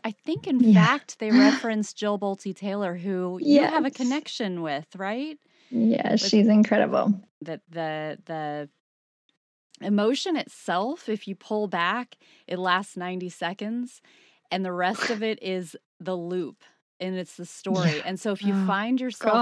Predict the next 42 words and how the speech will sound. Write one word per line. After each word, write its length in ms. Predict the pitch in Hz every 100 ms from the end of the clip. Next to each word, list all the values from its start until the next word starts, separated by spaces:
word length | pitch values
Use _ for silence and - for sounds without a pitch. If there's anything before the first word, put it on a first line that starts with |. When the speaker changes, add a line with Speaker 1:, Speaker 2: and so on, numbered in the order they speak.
| 214 185 185
Speaker 3:
gosh. 280 | - -
Speaker 1:
holding 420 | 226 226 247 240 208
Speaker 3:
<laughs> 40 |
Speaker 1:
on 280 | 180 190 220
to 200 | 254 247
it 120 | 202 165
longer, 720 | 175 180 196 220 262 302 320 202
it's 220 | 208 -
because 520 | 196 185 196 202 185
you're 360 | 170 196 196 180
inviting 560 | 180 170 165 175 185
it 140 | 180 151
back 320 | 165 170 180
in, 200 | 175 226
and 160 | 202
you're 180 | 175 180
looping 460 | 175 160 175 214 220
it, 160 | 220
and 140 | 185 180
you're 160 | 170 165
creating 500 | - 180 175 180 175
this 140 | 165
story 380 | - 175 175 202
around 300 | 220 233 247
it. 180 | 277 - _ _ - _ _ _ _ _ _ -
And 200 | 202 208
that 200 | 311 320
was 180 | 226 180
really 300 | 185 180 170
powerful 800 | 175 180 190 170 - 135 - _ _
to 120 | 202
think 280 | 175 190 180
about, 380 | 175 160 147 -
like, 240 | 170 160
the 120 | - 160
raw 640 | 170 175 196 202 214 208 _ _ _ -
reaction 640 | 180 170 180 - 240 208 190
Speaker 3:
Mm. 60 |
Speaker 1:
to 120 | 247 247
it 160 | 247 170
is 200 | 180 151
that 280 | 160 165